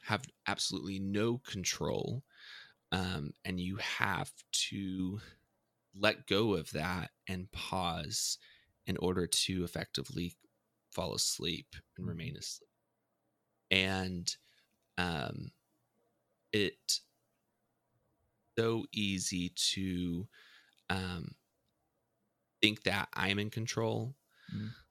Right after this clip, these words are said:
Speaker 1: that in order for my life to continue to move forward or for things to happen, that I have to be the one to do those things.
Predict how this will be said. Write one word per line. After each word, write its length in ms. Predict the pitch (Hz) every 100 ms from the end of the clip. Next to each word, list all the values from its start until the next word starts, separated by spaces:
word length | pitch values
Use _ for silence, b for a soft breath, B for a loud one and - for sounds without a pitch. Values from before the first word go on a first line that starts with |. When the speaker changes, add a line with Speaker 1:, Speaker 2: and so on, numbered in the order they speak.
| _ _
Speaker 1:
that 380 | 98 92 92 -
in 160 | - 90
order 360 | - 92 95
for 260 | 95 - 98
my 160 | 95 95
life 240 | 90 92
to 100 | -
continue 380 | - 98 - 98
to 100 | 95
move 220 | 92 92
forward 640 | - 101 98 104 104 104 101
or 100 | 101
for 140 | 98 90
things 260 | 90 92
to 80 | -
happen, 800 | 82 - 92 92 - 90 95 104 -
that 180 | 85 - _
I 240 | - 87 92
have 220 | 95 -
to 80 | 95
be 160 | 90
the 140 | 95 90
one 560 | 98 98 92 90 101
to 200 | - -
do 220 | - 87 90
those 300 | 98 95 -
things. 600 | - 98 98 101 - -